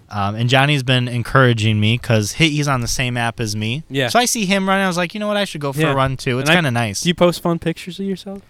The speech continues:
Speaker 1: Well, now I do
Speaker 2: You
Speaker 1: since
Speaker 2: have
Speaker 1: you
Speaker 2: to.
Speaker 1: did.
Speaker 2: Yeah, you gotta,
Speaker 1: <laughs>
Speaker 2: dude. 'Cause I try to post fun little pictures on there. Like, "Hey." Or me, like, laying in the grass, like, all cute.
Speaker 1: I
Speaker 2: Like,
Speaker 1: did. <laughs>
Speaker 2: like,
Speaker 1: You're
Speaker 2: "What's
Speaker 1: usually
Speaker 2: up?"
Speaker 1: just like, "Huh."
Speaker 2: Yeah, usually it's just like, "I'm hot as fuck. There's a bunch of mud here."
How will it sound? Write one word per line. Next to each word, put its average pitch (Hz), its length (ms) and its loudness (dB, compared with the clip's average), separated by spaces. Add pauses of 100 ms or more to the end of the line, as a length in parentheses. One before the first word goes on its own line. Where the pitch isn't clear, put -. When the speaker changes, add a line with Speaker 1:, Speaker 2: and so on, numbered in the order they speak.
(280)
Speaker 1:
Well, 156 100 0
now 180 220 4
I 185 100 4
do 156 220 4
Speaker 2:
You 170 60 4
Speaker 1:
since 196 260 6
Speaker 2:
have 247 240 10
Speaker 1:
you 165 100 10
Speaker 2:
to. 170 80 8
Speaker 1:
did. 156 220 8
Speaker 2:
Yeah, 165 140 8
you 147 160 4
gotta, 156 360 6
Speaker 1:
<laughs> 117 80 2
Speaker 2:
dude. 123 140 0 (360)
'Cause 143 120 2
I 151 100 8
try 170 220 4
to 160 80 4
post - 420 -2
fun 139 320 0
little 135 200 -2
pictures 117 360 -8
on 101 200 -10
there. 101 240 -10 (100)
Like, 123 220 -16
"Hey." 196 320 -14 (440)
Or 123 80 -8
me, 127 140 -6
like, 123 180 -8
laying 120 160 -8
in 117 80 -8
the 120 60 -10
grass, 110 460 -8
like, 113 200 -14
all 113 140 -10
cute. 123 480 -10
Speaker 1:
I 147 60 2
Speaker 2:
Like, 131 180 0
Speaker 1:
did. 123 280 -2
<laughs> - 260 -12 (520)
Speaker 2:
like, - 80 -16 (180)
Speaker 1:
You're 139 160 0
Speaker 2:
"What's 147 120 2
Speaker 1:
usually 160 240 2
Speaker 2:
up?" 131 60 0
Speaker 1:
just 127 160 -2
like, 110 180 0
"Huh." 123 320 4 (100)
Speaker 2:
Yeah, 127 160 -4
usually 127 280 -4
it's 110 80 -12
just - 100 -12
like, 104 120 -10
"I'm 104 120 -10
hot 110 160 -6
as 104 80 -8
fuck. 107 300 -6
There's 117 160 -4
a 113 40 -8
bunch 120 200 -8
of 101 100 -16
mud 113 240 -4
here." 107 380 -4